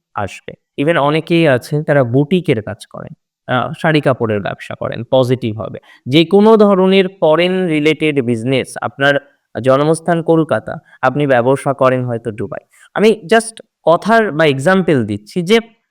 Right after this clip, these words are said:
আপনার জন্মস্থান চট্টগ্রাম, আপনি ব্যবসা করেন মালয়েশিয়া, সিগনিফিকেন্ট যে আপনি দূরে,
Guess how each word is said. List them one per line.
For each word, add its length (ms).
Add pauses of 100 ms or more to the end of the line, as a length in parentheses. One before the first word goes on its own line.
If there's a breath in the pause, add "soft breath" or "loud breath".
(100)
আপনার 440
জন্মস্থান 600
চট্টগ্রাম, 600
আপনি 240
ব্যবসা 340
করেন 240
মালয়েশিয়া, 520 (400)
সিগনিফিকেন্ট 680 (360)
যে 120
আপনি 300
দূরে, 600